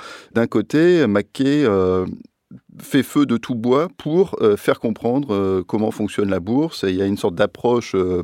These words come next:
pédagogique qui, euh, passe par des métaphores, des scénettes, euh, des schémas. Euh, et l'écran devient une sorte de surface d'inscription sur laquelle on va tenter de faire comprendre un,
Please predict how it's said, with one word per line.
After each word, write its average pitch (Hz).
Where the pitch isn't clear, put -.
pédagogique 104
qui, 123
euh, 92
passe 98
par 90
des 85
métaphores, 90
des 87
scénettes, 90
euh, 90
des 87
schémas. 98
Euh, 85
et 98
l'écran 98
devient 101
une 107
sorte 98
de 101
surface 110
d'inscription 101
sur -
laquelle 98
on 95
va 98
tenter -
de 113
faire 101
comprendre 113
un, 90